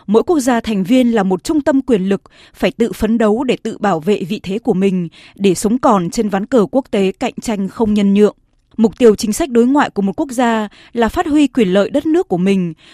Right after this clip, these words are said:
có nghĩa là phải làm thất bại chính sách tương tự của đối thủ. Do vậy,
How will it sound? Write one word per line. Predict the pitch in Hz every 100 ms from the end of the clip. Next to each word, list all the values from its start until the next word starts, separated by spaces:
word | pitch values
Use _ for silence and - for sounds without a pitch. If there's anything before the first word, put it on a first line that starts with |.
| _ -
có | 214
nghĩa | 254 294
là | 359 320
phải | 190
làm | 185 185 160
thất | 339
bại | 233 226 165
chính | - 247
sách | 359 -
tương | 262 233
tự | 247 -
của | -
đối | 180 214
thủ. | 285 254 156 - _ _ _ _ _ _
Do | - 233
vậy, | 190 220 -